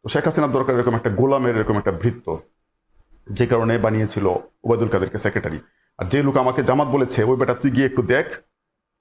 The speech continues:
গণজাগরণ মঞ্চে আমার কি ভূমিকা ছিল, আমার Facebook-এর টাইমলাইনে গিয়ে একটু দেখ, আমি তো প্রোফাইল লক করে রাখি না, তারা একটু দেখ।" আওয়ামী লীগকে সমর্থন করি মানে তো এই না যে ভারতের দালালি করতে হবে তোদের মতো, বা আওয়ামী লীগের কাছে সব বিক্রি করে দিয়েছি, বাংলাদেশকে যদি আওয়ামী লীগ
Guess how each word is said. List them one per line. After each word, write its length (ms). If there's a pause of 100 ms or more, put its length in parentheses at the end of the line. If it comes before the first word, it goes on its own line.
(540)
গণজাগরণ 460
মঞ্চে 260
আমার 180
কি 100
ভূমিকা 300
ছিল, 220 (440)
আমার 240
Facebook-এর 400
টাইমলাইনে 380
গিয়ে 120
একটু 160
দেখ, 240
আমি 140
তো 80
প্রোফাইল 360 (200)
লক 140
করে 160
রাখি 200
না, 100
তারা 180
একটু 160
দেখ।" 200 (1000)
আওয়ামী 240
লীগকে 180
সমর্থন 400
করি 180
মানে 200
তো 120
এই 80
না 160
যে 200
ভারতের 460
দালালি 260
করতে 240
হবে 80
তোদের 200
মতো, 240
বা 140
আওয়ামী 300
লীগের 180
কাছে 160
সব 200
বিক্রি 200
করে 160
দিয়েছি, 340
বাংলাদেশকে 540
যদি 180
আওয়ামী 240
লীগ 160